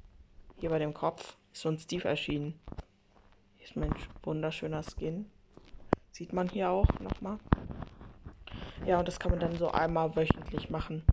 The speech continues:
Finde ich eigentlich ganz cool. Ähm, ja. Ich mache hier vielleicht so zwei Fackeln nochmal hin, damit, auch wenn es hier so dunkel wird, so ein bisschen heller ist.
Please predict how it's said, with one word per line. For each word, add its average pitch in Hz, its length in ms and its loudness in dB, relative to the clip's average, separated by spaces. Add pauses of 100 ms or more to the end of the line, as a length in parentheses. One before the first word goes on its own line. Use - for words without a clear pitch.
Finde 185 200 4
ich - 80 -4
eigentlich 160 280 4
ganz - 140 -8 (120)
cool. 160 180 -2 (1080)
Ähm, 160 360 4 (680)
ja. 151 240 4 (1800)
Ich - 120 -18
mache 156 300 -6
hier 175 140 0
vielleicht 180 420 -2 (160)
so - 120 -6
zwei - 380 -6
Fackeln - 540 -4
nochmal 190 380 -4
hin, 190 260 -4 (540)
damit, 160 420 -6
auch - 240 2
wenn 160 200 0
es 156 80 -6
hier - 180 -4
so 156 120 0
dunkel 175 520 -2
wird, 165 440 -2 (200)
so - 100 -8
ein 170 100 -4
bisschen 170 320 -6
heller 170 380 -4
ist. - 340 -10